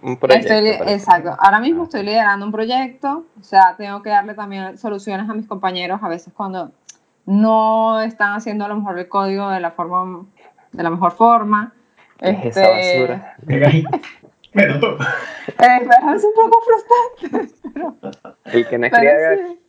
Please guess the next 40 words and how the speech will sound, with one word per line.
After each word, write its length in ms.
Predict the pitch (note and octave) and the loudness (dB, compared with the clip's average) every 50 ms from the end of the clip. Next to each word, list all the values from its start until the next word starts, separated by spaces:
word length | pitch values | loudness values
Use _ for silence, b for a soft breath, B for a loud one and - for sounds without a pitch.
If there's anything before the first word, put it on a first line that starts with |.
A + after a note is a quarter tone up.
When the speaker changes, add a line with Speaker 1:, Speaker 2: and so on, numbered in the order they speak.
| _ _ | _ _
Speaker 1:
pruebas 240 | - - - C#3+ D3 | -4 0 0 0 0
unitarias, 520 | D3 C#3 C3 B2 - - C#3 C#3+ - - - | 0 -4 -4 0 0 0 2 2 0 0 0
Speaker 2:
Y, 920 | A3+ A3+ A3+ A3 G#3+ G#3+ G#3 G3+ G3+ G3 F3+ - - _ _ _ _ - | 0 0 0 0 -2 -4 -4 -8 -8 -12 -12 -14 -16 _ _ _ _ -6
y 440 | G#3+ G#3+ G#3+ G#3 G3+ G3+ G3 G3 E3+ - | -4 -2 -2 -4 -4 -4 -8 -8 -10 -6
cla-, 300 | A3 A3+ A3 F3+ - - - F3 G3 | 2 2 2 2 2 -6 -8 -2 -2
a 80 | G#3 G3+ | -2 -2
ver, 200 | G#3 A#3 A#3+ A3+ | -2 -6 -8 -8
y 40 | G3 | -8
bueno, 440 | F#3+ A3 A#3 G#3 G3 F#3+ F#3 E3+ G3 F#3+ | -6 -6 -8 -8 -10 -14 -14 -14 -6 -6
también 420 | G#3 G3+ G3+ G3+ G3+ G3+ G#3 A3 | -6 -6 -6 -12 -12 -12 -12 -10
soluciones 480 | A3+ D4+ C4+ C4 C4 B3+ A3 G#3 A#3 C4 | -8 -6 -6 -6 -6 -8 -8 -6 -6 -4
de, 680 | D4 C#4 B3+ A#3 G#3+ G3 F3+ F3 F3 E3+ E3 E3+ G3 G3 | -4 -4 -4 -6 -6 -6 -8 -8 -10 -10 -12 -14 -16 -10
a 100 | - G3 G3 | -8 -6 -4
nivel 260 | F#3+ F#3+ F#3+ F#3+ F#3+ | -2 -2 -2 -4 -4
de 80 | G3 G#3+ | -4 -4
arquitectura, 640 | A3 - C#4+ - - F3 E3+ - B3+ C4 A3+ F3+ E3 | -6 -6 -8 -8 -8 -10 -10 -8 -10 -8 -6 -8 -8
¿no? 180 | F3+ G#3 A3 | -10 -14 -16
Porque 360 | G3+ F3+ D#3+ _ - D#3 D#3 D#3 E3 - | -16 -20 -20 _ -20 -20 -20 -20 -20 -20
hay 80 | - - | -20 -20
veces 280 | - F3 F3+ _ - G3 | -20 -20 -20 _ -20 -16
que 500 | - - G#3+ G3+ G3 F#3 F3 E3+ E3 - - _ _ _ _ _ _ _ _ _ _ _ _ _ _ _ | -12 -10 -8 -6 -6 -6 -8 -10 -12 -14 -18 _ _ _ _ _ _ _ _ _ _ _ _ _ _ _
tienes 240 | _ G3 G3+ A#3 A3+ | _ -2 -2 -2 0
que 80 | - A#3 | 4 4
dar 160 | A3 A3 A3 | 4 4 4
una 160 | A3+ A#3 B3 | 2 -2 -2
solución 720 | A#3 - A#3+ A3+ A3+ A3+ - A#3 G#3 G#3 G#3 G#3 G#3 A3 | -2 -2 -2 -2 -2 -4 -6 -6 -6 -4 -4 -4 -2 0
de 80 | A3 A3+ | 4 4
algo, 300 | A3+ A3+ A#3 A3+ B3 B3 | 4 4 2 -2 -8 -8
pero 180 | B3+ A#3+ A3 | -6 -8 -6
para 160 | - F#3 F3 F#3 | -4 -6 -6 -6
eso 120 | - F#3+ | -10 -12
tienes 180 | - G3 G#3+ G3+ | -10 -10 -8 -8
que 60 | A3 | -8
hacer 120 | A3 A3 F#3+ | -8 -8 -6
una 80 | F#3+ | -4
modificación 560 | G3+ A3 G#3+ G#3+ A3 G3 F3+ F3 - G3+ F3+ | -4 -4 -4 -6 -6 -6 -6 -6 -6 -8 -6
base 220 | F#3 F#3+ G3 - G3 | -6 -6 -4 -2 0
de 60 | F#3 | 0
datos. 280 | F3+ F3+ F3+ - A3+ A#3 | 0 0 -2 -8 -10 -10
Entonces, 400 | A3+ F#3 E3 D#3+ D#3 _ E3+ | -10 -10 -12 -12 -12 _ -16